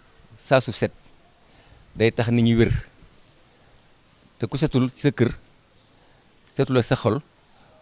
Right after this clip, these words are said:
lu ñu la dénk dina tilim. Te setal dafa bokk ci xeetu jaamu Yàlla bu kawe. Tout tànk yooyu ñuy def nag, loolu ñuy def noonu, day wane ni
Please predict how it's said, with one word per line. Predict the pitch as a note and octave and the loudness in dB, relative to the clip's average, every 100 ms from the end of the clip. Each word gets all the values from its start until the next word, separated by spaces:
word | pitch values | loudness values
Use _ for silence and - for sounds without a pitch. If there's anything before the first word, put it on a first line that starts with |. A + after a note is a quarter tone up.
| _ - - | _ -20 -8
lu | G2+ D3+ | 0 4
ñu | |
la | D3+ | 4
dénk | C3+ C3 D3 | 4 0 0
dina | B2 C3+ | -2 0
tilim. | C#3+ G2+ D2+ - - - _ _ _ _ _ _ - - - _ _ _ - - - - | 0 -2 -2 -10 -20 -20 _ _ _ _ _ _ -20 -20 -20 _ _ _ -20 -18 -14 -12
Te | G2+ | -8
setal | - B2+ B2 G3 _ _ - - - - | -2 2 2 0 _ _ -20 -20 -20 -10
dafa | A#2+ | -6
bokk | A#2+ B2 A#2+ | -6 -6 -8
ci | - - | -10 -6
xeetu | B2 | -2
jaamu | A#2 A2+ | 0 2
Yàlla | G#2+ | 2
bu | G2 | 0
kawe. | - A#2+ - - - _ - - - - - - - - - - | 0 0 -2 -10 -20 _ -20 -20 -20 -20 -20 -20 -20 -20 -20 -14
Tout | C#3 | -2
tànk | C#3 A#2+ | 0 2
yooyu | B2+ | 2
ñuy | D3+ | 4
def | C3 | 2
nag, | G2 G2 | 0 -2
loolu | A2+ A#2+ | -2 -2
ñuy | |
def | F#2+ | 0
noonu, | F#2 G2 D3+ _ _ _ - - - - | 0 0 -4 _ _ _ -20 -20 -20 -6
day | A2 C3+ | 4 6
wane | C#3+ B2+ | 8 6
ni | A2+ | 4